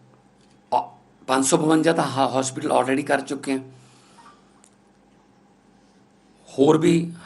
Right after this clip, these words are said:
ਹਜ਼ਾਰ ਕੁ ਦੇ ਨੇੜੇ ਤੇੜੇ ਹੋਰ ਕਰਾਂਗੇ, ਪੰਦਰਾਂ ਸੌ ਦੇ ਨੇੜੇ ਤੇੜੇ। Almost ਤੁਹਾਡੇ ਏਰੀਆ ਦਾ ਕੋਈ ਵੀ ਰੇਡੀਅਸ, ਮੈਨੂੰ ਲੱਗਦਾ ਦਸ ਵੀਹ ਕਿਲੋਮੀਟਰ ਦੇ ਰੇਡੀਅਸ 'ਚ ਕੋਈ ਵੀ ਹਸਪਤਾਲ ਹੋਊਗਾ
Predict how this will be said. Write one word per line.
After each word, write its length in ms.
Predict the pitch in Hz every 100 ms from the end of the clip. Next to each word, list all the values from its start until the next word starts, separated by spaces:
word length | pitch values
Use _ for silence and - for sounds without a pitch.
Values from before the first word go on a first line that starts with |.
| -
ਹਜ਼ਾਰ 320 | 123 131 131
ਕੁ 120 | 135 139
ਦੇ 80 |
ਨੇੜੇ 180 | 139 131
ਤੇੜੇ 140 | 131 131
ਹੋਰ 300 | - 101 104
ਕਰਾਂਗੇ, 400 | 107 110 120 - - - - - _
ਪੰਦਰਾਂ 320 | 123 123 131
ਸੌ 400 | 131 131 127 120 - - - -
ਦੇ 80 | 107
ਨੇੜੇ 200 | 101 101
ਤੇੜੇ। 320 | 104 104 104 - - _ _ - -
Almost 920 | - 123 139 160 143 151 151 - -
ਤੁਹਾਡੇ 460 | 139 117 120 127 110
ਏਰੀਆ 240 | 110 107
ਦਾ 100 | 117
ਕੋਈ 520 | - - 135 151 170
ਵੀ 180 | 170 160
ਰੇਡੀਅਸ, 580 | 127 117 117 117 117 123
ਮੈਨੂੰ 220 | 110 110
ਲੱਗਦਾ 220 | 107 110
ਦਸ 160 | 107 -
ਵੀਹ 180 | 110 131
ਕਿਲੋਮੀਟਰ 460 | - 110 104 101 101
ਦੇ 160 | 101
ਰੇਡੀਅਸ 380 | 95 90 92 95
'ਚ 100 | - - - - - - _ -
ਕੋਈ 180 | 123
ਵੀ 120 | 127 123
ਹਸਪਤਾਲ 340 | 107 - 104
ਹੋਊਗਾ 460 | 87 85 87 107